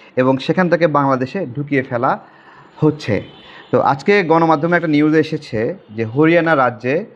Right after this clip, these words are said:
ভাষায় বাংলা এবং ধর্মে মুসলিম তাদের উপর নিপীড়ন করা হচ্ছে এবং তাদেরকে প্রস্তুত করা হচ্ছে বাংলাদেশে ঢুকানোর জন্য। ঠিক একইভাবে আসামে,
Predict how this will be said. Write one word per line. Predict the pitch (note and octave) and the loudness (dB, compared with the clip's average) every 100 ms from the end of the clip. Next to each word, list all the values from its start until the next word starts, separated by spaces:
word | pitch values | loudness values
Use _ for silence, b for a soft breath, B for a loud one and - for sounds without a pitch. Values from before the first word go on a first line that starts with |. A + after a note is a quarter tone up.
| b b b A#2+ | b b b -6
ভাষায় | C#3 D3+ F#3 F#3 | -4 0 0 0
বাংলা | C#3 B2+ C3 B2 B2+ D#3+ - - _ - | 2 0 0 0 2 0 -2 -14 _ -2
এবং | B2+ D3 C#3+ | 0 2 0
ধর্মে | B2 C#3 C#3+ D3 | 0 0 0 0
মুসলিম | C#3 D3+ - D3 C#3 F#2+ F#2+ - - B B B B | 0 -2 -2 0 0 0 -10 -18 -20 B B B B
তাদের | - C3 D3 | -2 0 0
উপর | C#3+ G3 | 0 0
নিপীড়ন | F#3 D#3+ D3 C3+ | 2 2 2 2
করা | B2+ A2+ | 2 0
হচ্ছে | A2+ B2+ - F#3+ A#3 - B B B B | 0 -2 0 0 -2 -8 B B B B
এবং | D#3+ G#3 F3+ G3+ - - _ | 2 4 2 0 -10 -20 _
তাদেরকে | - C#3 D#3+ F#3 | -2 0 0 -2
প্রস্তুত | F#3 G3 - G3 | 0 -2 -2 -2
করা | F3+ E3+ | 0 0
হচ্ছে | D#3+ - F#3+ | -2 -8 -6
বাংলাদেশে | F3+ D3+ C#3+ C3 C3 D#3 | -2 0 2 0 -2 -4
ঢুকানোর | C3 D3+ D#3 B2+ | -2 0 0 0
জন্য। | A2 G2+ F#2+ - _ B B B B B B - | -2 -6 -8 -14 _ B B B B B B -4
ঠিক | F3+ | 0
একইভাবে | F#3 F3 F#3+ F3+ F3+ | 0 2 2 4 2
আসামে, | - C#3 - D3+ D3+ D#3+ | 2 -2 0 0 0 -2